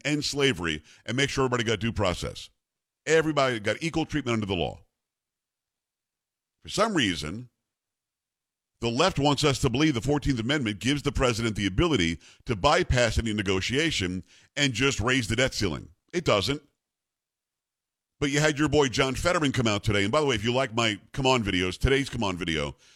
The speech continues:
is about John Fetterman reading the part he's not supposed to read out loud. Somebody wrote down a big thing that he was supposed to read. If you're watching, you'll see this idiot standing there in a hoodie. He's a U S senator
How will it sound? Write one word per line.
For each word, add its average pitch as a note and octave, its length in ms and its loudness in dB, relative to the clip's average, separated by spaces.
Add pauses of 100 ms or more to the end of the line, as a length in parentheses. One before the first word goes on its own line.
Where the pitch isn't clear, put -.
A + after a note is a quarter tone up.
(220)
is A2 240 0
about G#2+ 180 2
John A#2+ 260 0
Fetterman E2+ 600 2 (340)
reading D3+ 300 -2
the C#3+ 100 0
part C3 220 0
he's A2 100 -4
not B2 160 0
supposed A#2+ 280 -2
to G#2+ 60 -4
read F2+ 220 0
out F2+ 160 2
loud. F2+ 380 0 (300)
Somebody E3 360 0
wrote C#3 220 2
down B2+ 200 2
a A2 40 -2
big A#2+ 260 0
thing B2 240 -2
that G#2 80 0
he A2 80 0
was A#2 120 0
supposed A2+ 260 0
to D3+ 80 -2
read. F2 320 0 (500)
If C3+ 160 0
you're B2 160 2
watching, C#3 400 2
you'll B2 140 2
see C3+ 220 0
this A2+ 280 0
idiot B2 300 0
standing B2 380 0
there G#2 180 2
in F#2+ 60 0
a F#2 60 2
hoodie. F#2 380 0 (720)
He's B2 160 -2
a G#2+ 60 0
U A#2 200 4
S A2+ 120 0
senator F2 500 0